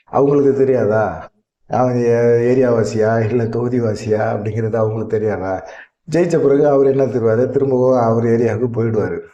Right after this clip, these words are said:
வீட்டை காலி பண்ணிட்டு போயிடுவாரு. அப்படிப்பட்ட ஒரு சூழ்நிலையில இதெல்லாம் வந்து சரிப்பட்டு வராதுங்க அப்படிங்கிற மாதிரி இருக்கு. இது சம்பந்தமா பார்த்தீங்கன்னா,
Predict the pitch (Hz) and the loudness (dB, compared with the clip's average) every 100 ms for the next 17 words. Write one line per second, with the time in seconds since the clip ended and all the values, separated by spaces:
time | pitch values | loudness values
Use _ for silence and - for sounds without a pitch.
0 | - 123 127 110 120 110 104 110 104 104 | -6 -2 0 0 0 -2 -6 -6 -4 -2
1 | 104 90 - - - - - 131 147 147 | -2 -2 -10 -16 -20 -10 -4 -2 0 0
2 | 147 131 123 139 131 127 113 117 113 104 | 2 0 0 -2 -2 0 0 0 -2 -2
3 | 110 123 117 113 107 117 113 107 101 98 | 0 0 -2 -4 -4 -4 -2 -2 0 -4
4 | 95 92 90 - 104 95 104 90 110 123 | -4 -6 -8 -8 -6 -6 -6 -6 -4 -4
5 | 110 131 135 117 - - - - - 156 | 0 -2 0 -4 -4 -14 -20 -14 -4 0
6 | 156 156 160 165 160 160 156 139 139 139 | 0 0 0 0 2 2 2 2 0 2